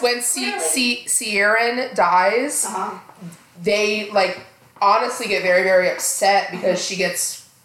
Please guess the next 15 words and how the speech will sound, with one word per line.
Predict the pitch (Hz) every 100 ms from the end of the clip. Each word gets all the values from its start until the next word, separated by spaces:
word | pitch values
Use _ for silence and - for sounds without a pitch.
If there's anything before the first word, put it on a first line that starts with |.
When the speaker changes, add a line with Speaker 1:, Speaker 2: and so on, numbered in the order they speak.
| _ _ _
Speaker 1:
torched | - 202 190 185 - -
by | 170 170 165 170 170 - _ _ _
Solus, | - - 185 175 165 165 -
Solace, | 175 170 165 165 - 226 208
Speaker 2:
Uh-huh. | 214 - _
Speaker 1:
Varish's | 180 185 160 170 170
dragon, | 165 165 175 175 160 - 240
Speaker 2:
Uh-huh. | 180
Speaker 1:
because | 180 - 202 185
she | - 196
was | 185 180
part | - 180 175
of | 170 165
their | 151 147 151 - - _ _ _ _
group | - 170 170